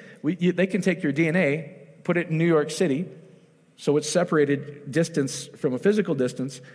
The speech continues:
and the minute you alter one piece of D N A in Colorado Springs at the exact same moment, meaning there's no even time, so there's no distance, that D N A in New York City changes in the exact same way at the exact same time.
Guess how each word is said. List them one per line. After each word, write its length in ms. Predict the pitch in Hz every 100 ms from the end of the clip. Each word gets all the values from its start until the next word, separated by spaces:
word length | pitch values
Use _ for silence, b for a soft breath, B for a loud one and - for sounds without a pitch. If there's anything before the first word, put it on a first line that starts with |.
| B
and 140 | 139 151
the 60 |
minute 280 | 151 190 254
you 160 | 175 160
alter 360 | 165 160 147
one 360 | 135 135 156 180
piece 300 | - 160 151
of 100 | 135
D 160 | 143 139
N 80 |
A 180 | 143 147
in 100 | 131
Colorado 420 | 123 151 139 131
Springs 440 | 123 - 165 143 -
at 180 | 147 135
the 80 |
exact 420 | 135 120 151 170 -
same 240 | 185 170
moment, 360 | 170 202 139 127
meaning 180 | 180
there's 160 | 165 139
no 200 | 156 160
even 200 | 156 120
time, 560 | - 160 175 120 135 180 B B B
so 140 | - 135
there's 120 | 131
no 120 | 123
distance, 680 | 120 156 175 127 110 - - b b b b b b b -
that 340 | 120 160 170
D 160 | 139 175
N 80 | 160
A 160 | 165
in 80 | 147
New 80 | 143
York 200 | 143 120
City 200 | - 127
changes 460 | - 143 135 120
in 80 | 120
the 60 | 117
exact 360 | 107 139 143
same 140 | - 131
way 120 | 123
at 60 | 113
the 60 |
exact 280 | 107 110 104
same 160 | 110 101
time. 280 | 104 95